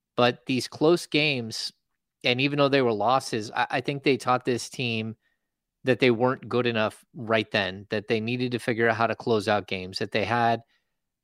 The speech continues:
a few things they were doing wrong that if they got in the film room and then got on the practice floor, they could really learn from. And sure enough, we've seen the Kings really handle sort of close games really well over the last, you know, week.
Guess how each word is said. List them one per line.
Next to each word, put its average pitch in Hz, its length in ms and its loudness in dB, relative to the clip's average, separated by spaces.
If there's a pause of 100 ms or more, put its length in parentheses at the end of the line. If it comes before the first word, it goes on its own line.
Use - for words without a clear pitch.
(140)
a 110 60 0
few 156 220 4
things 139 260 -2
they 147 100 4
were 120 120 0
doing 113 360 -2
wrong 110 460 0
that 107 180 -2
if - 340 -6
they 110 220 0
got 113 300 2
in 113 100 -4
the 104 60 -6
film 117 360 -2
room 110 240 0
and 101 180 -6
then 101 140 -4
got 104 200 0
on 107 100 0
the 98 80 -6
practice 110 420 0
floor, 104 440 0 (400)
they 127 100 6
could 113 200 -2
really 110 280 2
learn 101 300 -4
from. 127 380 -2 (280)
And 107 280 2
sure 139 280 0
enough, 120 400 0
we've 113 260 -2
seen 110 540 -4 (540)
the 117 100 2
Kings 117 260 0
really 117 220 4
handle 113 340 0
sort 110 240 -4
of 101 120 -10
close 113 300 0
games 104 520 -4 (100)
really 117 320 2
well 98 360 2
over 95 160 -4
the 95 40 -2
last, 95 340 0 (200)
you 127 120 -10
know, 90 120 -6
week. 101 420 -4